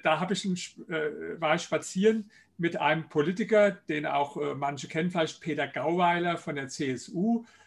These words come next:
Das war immer der Politiker, der nebenbei am meisten, äh, verdient hat. Ja. Ging neulich ein bisschen durch die Medien, dass er da irgendwo für ein Beratungsmandat, ich glaub, elf, zwölf Millionen oder so bekommen hat. Ja.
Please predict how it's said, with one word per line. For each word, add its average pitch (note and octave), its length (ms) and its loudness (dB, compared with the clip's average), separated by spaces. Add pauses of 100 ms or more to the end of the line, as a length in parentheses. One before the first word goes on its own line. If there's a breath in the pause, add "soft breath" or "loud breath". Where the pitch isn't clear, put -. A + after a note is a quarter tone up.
(140 loud breath)
Das E3+ 200 -4
war E3 120 2
immer E3 180 0
der E3 180 0
Politiker, D#3+ 520 -2
der D3 180 0
nebenbei D3 760 0 (260 soft breath)
am D3+ 160 -8
meisten, D3 580 0
äh, C#3 520 -6 (280)
verdient E3 520 -2
hat. A2 200 -6
Ja. D3 180 -2 (160)
Ging D3+ 200 -2
neulich D3 300 2
ein E3+ 40 -8
bisschen D3 220 -4
durch C#3+ 180 -4
die C#3+ 80 -8
Medien, D3 440 0
dass C3 180 -4
er C3+ 100 -4
da C3 140 0
irgendwo C3+ 580 -4 (200 loud breath)
für C#3+ 220 -4
ein C#3+ 580 -2
Beratungsmandat, C3 1120 -2
ich - 260 -20
glaub, C#3 240 -6
elf, C#3 240 -4
zwölf C3+ 360 -4
Millionen C#3 400 2
oder B2 220 -4
so A#2 120 -6
bekommen C3+ 400 -4
hat. E3 300 -2
Ja. D3+ 240 -2